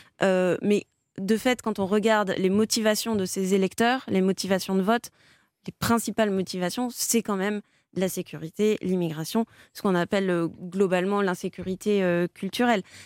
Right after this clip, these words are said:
Donc, elle essaye de, de, de rassurer, euh, un électorat plus large, notamment sur les questions, euh, économiques, euh, avec, euh, la question, euh,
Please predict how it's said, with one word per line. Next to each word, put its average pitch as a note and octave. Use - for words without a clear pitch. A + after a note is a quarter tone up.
Donc, A3
elle G3+
essaye A3+
de, F#3
de, F#3
de F3+
rassurer, A3+
euh, F3+
un F#3
électorat F#3+
plus -
large, G3+
notamment A3+
sur G#3+
les G3
questions, G3
euh, E3+
économiques, G3
euh, E3+
avec, F#3
euh, E3+
la D#3+
question, F3+
euh, D#3